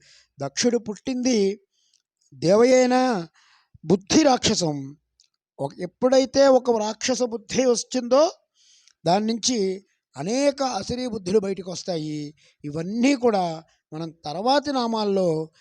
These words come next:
చెప్పుకుందాం. దక్ష ప్రజాపతికి కూతురుగా పుట్టినటువంటి తల్లి కాబట్టి అమ్మవారు దాక్షాయిణి అని చెప్పి మనం ఈ నామానికి సంబంధించినటువంటి అర్థం చెప్పుకో. ఐం హ్రీం శ్రీం దాక్షాయిణ్యే నమః. ఓం శ్రీమాత్రే నమః.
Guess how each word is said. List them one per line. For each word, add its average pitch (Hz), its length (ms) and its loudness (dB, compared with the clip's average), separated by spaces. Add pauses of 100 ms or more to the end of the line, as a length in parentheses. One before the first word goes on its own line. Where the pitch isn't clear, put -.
(280)
చెప్పుకుందాం. 180 680 -2 (360)
దక్ష - 280 -2
ప్రజాపతికి 262 840 0
కూతురుగా 240 540 0
పుట్టినటువంటి 220 680 -8
తల్లి 220 300 -6
కాబట్టి 214 400 -8
అమ్మవారు 214 480 -2
దాక్షాయిణి 240 760 0
అని 214 140 -4
చెప్పి 190 480 -6 (440)
మనం 175 380 2 (320)
ఈ 175 100 4
నామానికి 202 420 2
సంబంధించినటువంటి 180 760 0
అర్థం 165 300 0
చెప్పుకో. 214 320 4 (1120)
ఐం 233 220 8
హ్రీం 247 260 8
శ్రీం 233 260 2
దాక్షాయిణ్యే 233 720 4
నమః. 214 420 6 (460)
ఓం 147 160 -10
శ్రీమాత్రే 247 500 2
నమః. 190 420 0